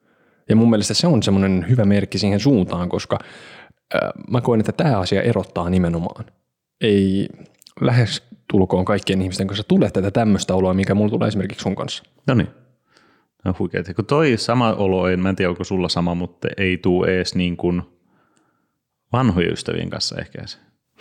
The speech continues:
Speaker 2: Et
Speaker 1: Joo.
Speaker 2: siellä on ne semmoset lapsuusajan jotkut, että joku muokkautunut joku tapa puhua. Ellei ole sit semmonen kaveri, vaikea nähdä, että olisi joku ihan lapsuudesta, kelle pystyisi avautumaan kaikesta.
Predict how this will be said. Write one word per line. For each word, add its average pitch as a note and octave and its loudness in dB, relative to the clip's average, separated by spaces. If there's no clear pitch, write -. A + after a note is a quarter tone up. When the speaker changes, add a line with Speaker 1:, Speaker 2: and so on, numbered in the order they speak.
Speaker 2:
Et - -8
Speaker 1:
Joo. - -10
Speaker 2:
siellä A2+ 4
on A2 4
ne A2 2
semmoset G#2 0
lapsuusajan F2 0
jotkut, - -6
että - -4
joku F#2+ 2
muokkautunut F2+ 0
joku E2 -10
tapa E2+ 0
puhua. E2+ 0
Ellei G#2 2
ole F#2 0
sit - -8
semmonen F2 2
kaveri, E2+ -4
vaikea B2 2
nähdä, F#2 0
että F#2 -4
olisi F2+ -2
joku F2+ -6
ihan F2+ -2
lapsuudesta, F2+ -4
kelle E2+ -2
pystyisi - -8
avautumaan F2 -2
kaikesta. F2 -4